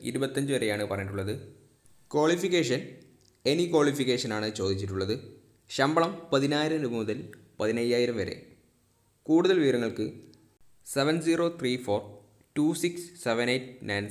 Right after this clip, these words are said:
സെവൻ എന്ന നമ്പറിലോ അല്ലെങ്കിൽ സെവൻ സീറോ ത്രീ ഫോർ ടു സിക്സ് സെവൻ ത്രീ ടു നയൻ എന്ന നമ്പറിലോ കോൺടാക്റ്റ് ചെയ്യുക. Friends, അപ്പോൾ ഇത്രയും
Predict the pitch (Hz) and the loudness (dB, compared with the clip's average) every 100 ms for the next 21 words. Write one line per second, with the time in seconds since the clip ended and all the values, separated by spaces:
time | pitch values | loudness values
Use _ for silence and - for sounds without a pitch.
0 | 107 92 - - - _ - 123 139 117 | -6 -6 -8 -16 -20 _ -4 0 2 2
1 | 104 101 110 110 107 104 98 - - - | 2 0 2 2 0 0 -4 -4 -14 -20
2 | _ _ _ - 131 143 151 160 160 160 | _ _ _ 2 4 4 2 4 6 4
3 | 143 117 120 - 104 127 - - - _ | 2 2 0 0 -4 -4 -10 -20 -20 _
4 | _ 147 156 151 165 - - 110 113 117 | _ 2 2 0 -4 -4 -2 0 0 -2
5 | 131 135 139 - 113 101 95 85 - - | -4 -6 -8 -8 -4 -2 -2 -4 -8 -16
6 | _ _ _ _ _ - 135 151 120 113 | _ _ _ _ _ -4 0 2 2 2
7 | 110 131 135 113 104 101 - 95 85 - | 0 0 0 -2 -2 -4 -4 -4 -4 -8
8 | - - _ _ _ _ - - _ - | -12 -20 _ _ _ _ -20 -20 _ -2
9 | 170 175 175 170 165 147 156 156 | 0 2 2 4 4 4 4 2